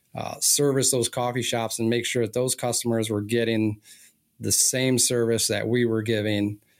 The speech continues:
And in the end, those coffee shops ended up closing. And then we came back, sh-, just withdrew a little bit closer to our own hometown, about thirty-five minutes away,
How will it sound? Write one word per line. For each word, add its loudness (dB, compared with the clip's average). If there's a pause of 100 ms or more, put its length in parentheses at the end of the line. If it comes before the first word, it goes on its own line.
(240)
And 0
in 4
the 4
end, 2
those 2
coffee -2
shops -2
ended 0
up -4
closing. 2
And 2
then 2
we 2
came 0
back, -4 (360)
sh-, -6 (260)
just 0
withdrew 2
a 2
little 2
bit -2
closer 0
to 2
our 0
own 0
hometown, 0
about -2
thirty-five 0
minutes 0
away, 0